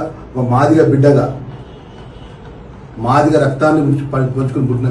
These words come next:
వ్యక్తిగా నాకు ఇంత పెద్ద అవకాశం ఇచ్చినటువంటి ఆ పార్టీ,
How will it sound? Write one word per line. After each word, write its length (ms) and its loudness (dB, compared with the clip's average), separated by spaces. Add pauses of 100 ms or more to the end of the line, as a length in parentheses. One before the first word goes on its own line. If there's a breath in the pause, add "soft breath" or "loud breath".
వ్యక్తిగా 280 -4 (100)
నాకు 180 -4
ఇంత 240 -8
పెద్ద 120 -8 (120)
అవకాశం 400 -6
ఇచ్చినటువంటి 480 -12 (420)
ఆ 60 -6 (100)
పార్టీ, 300 -6